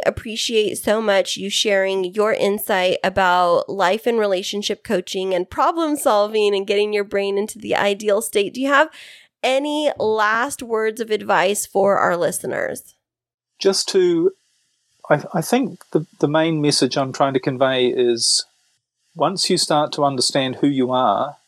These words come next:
Speaker 2: and how you, what, how your brain actually works, that's when you're really going to get good results in your life or get the results you really want. You know, you've got to start to learn about who you are. And no one's ever told us. We just, we think we're this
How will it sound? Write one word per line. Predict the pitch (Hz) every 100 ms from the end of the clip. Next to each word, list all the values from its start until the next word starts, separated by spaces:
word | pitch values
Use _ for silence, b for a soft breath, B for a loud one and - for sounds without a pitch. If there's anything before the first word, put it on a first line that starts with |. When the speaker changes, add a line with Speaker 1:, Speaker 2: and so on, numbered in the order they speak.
| -
Speaker 2:
and | 123
how | 143 131
you, | 131 156
what, | 151 _ -
how | 139
your | 131
brain | 123 131 131 117
actually | - - 127
works, | 131 131 107 - - _
that's | 156 165 -
when | 156
you're | 139
really | 135 127
going | 131 120
to | - 123 113 113 _ _ _ _ _ _ _ _ _ -
get | 160 190
good | 139 127
results | 120 135 123 - 131
in | 113
your |
life | 104 107 113
or | 117
get | 156 -
the | 131
results | 123 131 123 -
you | 127
really | 127 117 127
want. | 123 120 92 - - -
You | 143
know, |
you've | 143
got | 196 -
to | -
start | - 165 147
to | 160
learn | 147 151 143
about | 131 120 -
who |
you | 127 120 120
are. | 120 104 - _ _ _ -
And | 123 -
no | 139 196
one's | 196 160
ever | 170
told | 156 165 170 123
us. | - 139
We |
just, | 127 - - -
we | 139
think | 185 175
we're | 147 139
this | 127 - -